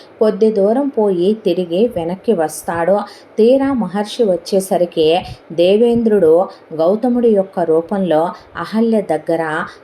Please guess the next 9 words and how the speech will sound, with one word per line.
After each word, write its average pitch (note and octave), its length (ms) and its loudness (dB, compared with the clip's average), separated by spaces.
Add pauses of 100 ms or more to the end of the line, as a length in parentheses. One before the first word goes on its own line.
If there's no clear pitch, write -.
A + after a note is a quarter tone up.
రమిస్తూ F#3+ 600 0
కనిపిస్తాడు. E3+ 920 -2 (380)
ఇంద్రుడు A3+ 680 4 (100)
ఇంత F#3+ 260 -2
నీచానికి A3 760 -2
ఒడికట్టాడా? E3+ 840 0 (320)
తన G#3+ 160 0
వేషం A3 520 0
వేసుకుని F#3+ 680 0